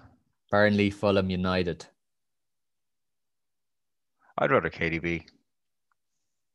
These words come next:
Speaker 2: And then obviously you're going into West Brom at home then for K D B as well, so.
Speaker 1: Yeah, but if he brings in
Speaker 2: Uh,
Speaker 1: Vardy, he's getting West Brom at home because he's gonna ship him out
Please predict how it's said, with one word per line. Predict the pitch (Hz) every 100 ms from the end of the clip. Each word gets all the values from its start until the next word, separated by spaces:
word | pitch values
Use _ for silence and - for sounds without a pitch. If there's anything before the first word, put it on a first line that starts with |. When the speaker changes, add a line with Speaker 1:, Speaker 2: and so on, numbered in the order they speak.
| _ _ _ _ _ _ -
Speaker 2:
And | 110
then | 101 101 85
obviously | 110 113 107
you're | 95
going | 104 101
into | 92 90
West | 95 -
Brom | 98 95
at | 85
home | 87 95
then | 90 82
for | -
K | 85 82
D | 82
B | 82
as | 80
well, | 90 85
so. | 78 80 76 _ _ _ _ _ _ _ _ _ _ _
Speaker 1:
Yeah, | 101 95 92 64 64
but | 117
if | 113
he |
brings | 110 120 131
in | 131
Speaker 2:
Uh, | 120
Speaker 1:
Vardy, | 113 113 107
he's | 107 92
getting | 110 101
West | 104 95 -
Brom | 95 90
at |
home | 90 90 85
because | - 90
he's | 90
gonna | 101 95
ship | - 110 -
him | 95
out | 92 95 -